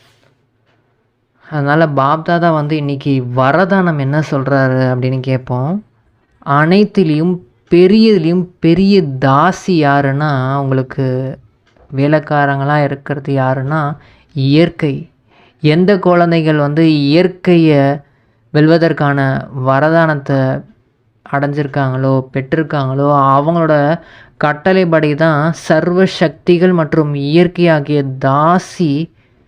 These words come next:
காரியம் செய்ய ஆரம்பிச்சிரும். அதாவது, சமயத்துல உங்களுக்கு சகயோகம் கொடுக்கும். ஆனா, இயற்கையை வென்றவர் ஆவதற்கு பதிலா கவனக்குறைவின்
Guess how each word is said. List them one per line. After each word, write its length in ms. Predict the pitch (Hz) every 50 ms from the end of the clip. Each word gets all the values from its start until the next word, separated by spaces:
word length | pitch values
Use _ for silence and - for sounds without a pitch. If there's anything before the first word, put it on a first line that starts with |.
| _ _ _ _ _ _ _ _ _ _ _ _
காரியம் 600 | - - 147 143 147 156 165 165 160 165 160 160
செய்ய 300 | 139 - 147 135 135 135
ஆரம்பிச்சிரும். 520 | 131 135 135 135 131 - - 139 135 135
அதாவது, 680 | 139 135 147 151 147 151 151 180 185 170 175 185 185 - _ _ _ _ _ _ _ _ _ _ _ _ _ _ _ - - -
சமயத்துல 540 | - 156 165 180 202 208 214 185 - 185 185
உங்களுக்கு 380 | 185 185 175 170 160 160 180 160 - -
சகயோகம் 500 | 156 143 143 160 175 180 170 156 156 147
கொடுக்கும். 500 | 135 143 135 131 - - - - 214 185 - _ _ _ _ _ _ _ _ _ _ _ _ _ _
ஆனா, 340 | - 143 143 139 135 131 131
இயற்கையை 720 | 131 131 131 139 151 180 196 196 196 - 185 180 170 160
வென்றவர் 720 | 135 135 135 143 156 147 180 185 190 185 180 180 170 160
ஆவதற்கு 760 | 151 139 139 139 147 160 170 180 180 175 170 156 151 - 160
பதிலா 600 | 143 143 143 139 147 143 147 147 143 143 143 143 143 - - - - - _ _ _ _ -
கவனக்குறைவின் 1120 | 139 131 131 135 143 165 190 202 214 202 - 196 180 175 175 170 165 165 160 160 156